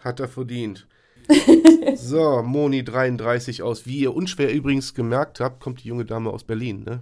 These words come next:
Speaker 1: Das ist, äh, ist Berlin direkt,
Speaker 2: Ja.
Speaker 1: oder?
Speaker 2: Ja, ja, genau.
Speaker 1: Ja, ja. Äh, das, äh, hört man vielleicht am Dialekt. Ich persönlich, ich mag das sehr gerne.
Speaker 2: Ah, sehr cool. <laughs>
Speaker 1: So, dann würde ich sagen, das war's.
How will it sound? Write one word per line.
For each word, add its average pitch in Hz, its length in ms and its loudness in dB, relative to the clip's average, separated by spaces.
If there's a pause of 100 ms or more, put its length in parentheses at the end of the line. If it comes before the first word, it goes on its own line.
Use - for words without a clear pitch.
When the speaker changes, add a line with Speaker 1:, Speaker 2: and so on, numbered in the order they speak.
Speaker 1:
Das 104 220 -16
ist, - 200 -20
äh, 104 260 -12 (140)
ist - 100 -20
Berlin 131 280 -4
direkt, 247 280 0
Speaker 2:
Ja. 202 120 2
Speaker 1:
oder? 123 240 -4 (200)
Speaker 2:
Ja, 277 180 2
ja, 214 220 4
genau. 226 240 -8
Speaker 1:
Ja, 101 80 0
ja. 65 220 -8 (140)
Äh, 78 140 -14 (160)
das, - 320 -18
äh, 92 320 -14
hört 101 200 -14
man - 120 -16
vielleicht - 260 -18
am - 100 -14
Dialekt. 98 360 -14
Ich - 100 -20
persönlich, 101 320 -14
ich - 120 -20
mag 92 220 -10
das - 160 -20
sehr 73 140 -10
gerne. 57 340 -14 (720)
Speaker 2:
Ah, 208 260 8
sehr 190 260 2
cool. 180 200 4 (460)
<laughs> - 420 0
Speaker 1:
So, 127 560 2 (340)
dann 143 380 -2
würde 165 140 -4
ich 170 100 -10
sagen, 180 480 -2 (380)
das 131 240 -6
war's. 160 440 0